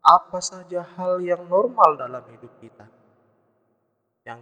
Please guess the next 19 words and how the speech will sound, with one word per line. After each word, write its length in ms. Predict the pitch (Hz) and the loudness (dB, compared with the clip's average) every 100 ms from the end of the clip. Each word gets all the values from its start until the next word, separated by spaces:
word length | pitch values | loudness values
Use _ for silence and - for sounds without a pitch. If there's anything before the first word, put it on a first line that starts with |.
| - | -20
kita 160 | 123 | -20
laksanakan 720 | 123 120 127 131 135 143 147 147 | -20 -20 -20 -16 -16 -14 -18 -18
tentu 320 | 151 175 160 | -20 -20 -20
pada 240 | 131 120 | -20 -20
saat 240 | 110 107 - | -20 -20 -18
ini. 240 | 120 139 113 _ _ _ _ _ _ _ _ _ _ _ _ _ _ | -18 -18 -20 _ _ _ _ _ _ _ _ _ _ _ _ _ _
Corona 480 | 147 165 170 175 175 | -4 -2 -2 -4 -6
ini 560 | 175 190 220 226 226 190 - - _ - | -4 -6 -6 -8 -8 -10 -12 -20 _ -10
sudah 240 | 156 147 | -4 -4
kita 240 | 143 139 | -4 -6
tahu 320 | 135 131 165 127 | 4 6 6 2
ya 160 | 110 | -2
bahwa 560 | 107 107 110 143 143 135 _ - | -6 -12 -16 -20 -20 -20 _ -10
sebuah 560 | - 131 127 127 135 135 - | -8 -8 -12 -10 -10 -10 -14
virus 480 | 160 160 175 - | -10 -8 -8 -10
yang 240 | 147 139 139 - | -10 -12 -14 -14
penyebarannya 720 | 139 131 127 127 123 139 147 | -14 -10 -10 -10 -14 -20 -18
sangat 400 | 147 139 139 - | -18 -18 -20 -20
cepat. 240 | _ 170 | _ -20